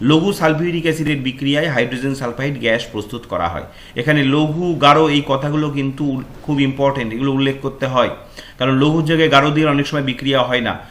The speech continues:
সাধারণ উষ্ণতা কথাটা কিন্তু ইম্পর্টেন্ট, লিখতে হবে এগুলো। প্রত্যেকটা কথা কিন্তু গুরুত্বপূর্ণ, একটা কথা বাদ দিলে চলবে না। এবার দেখো, সমিত সমীকরণ দেখো,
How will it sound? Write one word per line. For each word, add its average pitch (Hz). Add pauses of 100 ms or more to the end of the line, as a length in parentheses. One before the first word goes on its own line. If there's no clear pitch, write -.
(200)
সাধারণ 170
উষ্ণতা 170
কথাটা 156
কিন্তু 156
ইম্পর্টেন্ট, 139
লিখতে 139
হবে 135
এগুলো। 104 (220)
প্রত্যেকটা 156
কথা 147
কিন্তু 156
গুরুত্বপূর্ণ, 139
একটা 127
কথা 143
বাদ 123
দিলে 131
চলবে 117
না। 95 (1000)
এবার 165
দেখো, 151
সমিত 165
সমীকরণ 135
দেখো, 110